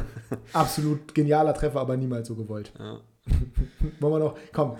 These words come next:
Speaker 2: wir haben ja fast alles durch. Newcastle gewinnt eins null. Erster Saisonsieg.
Speaker 1: Mhm.
Speaker 2: Callum Wilson.
Speaker 1: Oh Gott, jetzt erst den
Speaker 2: Absolutes
Speaker 1: ersten
Speaker 2: Traumtor.
Speaker 1: Saisonsieg.
Speaker 2: Äh, absolutes Traumtor natürlich. Gegen, gegen Burnley.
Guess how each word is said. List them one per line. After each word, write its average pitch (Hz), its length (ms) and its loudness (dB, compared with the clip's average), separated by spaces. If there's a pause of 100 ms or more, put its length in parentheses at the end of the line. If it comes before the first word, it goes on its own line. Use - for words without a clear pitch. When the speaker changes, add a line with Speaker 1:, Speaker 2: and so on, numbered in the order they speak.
(140)
Speaker 2:
wir 147 100 0
haben 151 60 6
ja 147 40 4
fast 165 200 2
alles 147 200 0
durch. 175 260 2
Newcastle 160 420 0
gewinnt 147 220 -2
eins 143 220 -4
null. 185 260 -4 (300)
Erster 165 340 2
Saisonsieg. 156 580 0 (320)
Speaker 1:
Mhm. 110 160 -6
Speaker 2:
Callum 160 320 4
Wilson. 185 360 2
Speaker 1:
Oh 262 140 -10
Gott, - 240 -4
jetzt 110 100 -6
erst - 180 4
den 127 60 6
Speaker 2:
Absolutes 110 260 2
Speaker 1:
ersten 117 220 2
Speaker 2:
Traumtor. 185 420 4
Speaker 1:
Saisonsieg. 139 200 2 (140)
Speaker 2:
Äh, - 20 -2
absolutes 180 520 2
Traumtor 170 360 2
natürlich. 214 580 -2
Gegen, 156 420 0
gegen 160 240 2
Burnley. 175 360 0